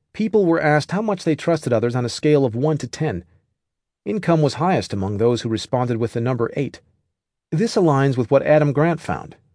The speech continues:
with givers at the top of success metrics. What also matched was that those who responded with a number above an eight had incomes seven percent lower than the eights.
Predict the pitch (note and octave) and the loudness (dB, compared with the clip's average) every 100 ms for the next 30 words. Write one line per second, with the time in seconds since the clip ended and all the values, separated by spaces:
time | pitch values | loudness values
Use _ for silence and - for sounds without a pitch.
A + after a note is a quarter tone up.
0 | - F#2 G2+ B2+ B2+ A#2 F#2 F#2 C#3 C3+ | -10 -8 -2 0 2 0 -4 -4 -2 0
1 | F#2+ - - - B2 - F2 - - - | -2 -8 -8 -2 -2 -2 -8 -8 -12 -14
2 | _ _ _ _ _ _ _ _ _ _ | _ _ _ _ _ _ _ _ _ _
3 | C3+ C3+ F3+ A3 A#2+ E2 D#2+ E2+ - A2+ | 0 2 2 2 0 0 -4 -6 -6 -4
4 | A2 B2 G3 A3+ F3+ D3+ - C#3 C3+ B2 | -2 0 0 0 0 -2 0 -2 0 0
5 | A2+ A2 C3 B2 A2+ G#2 A2+ G#2+ - C3 | -2 0 0 2 2 4 0 0 -2 0
6 | B2+ A#2 D3+ F3+ D#3+ C#3 B2 - - F3+ | 0 -2 0 0 0 0 -2 -4 -2 -2
7 | F#3+ D3 - D3 C3+ C3+ D3 A2 G#2+ G#2+ | 0 -2 -2 -2 2 4 4 2 0 -2
8 | - D3+ - - | 0 0 -2 -18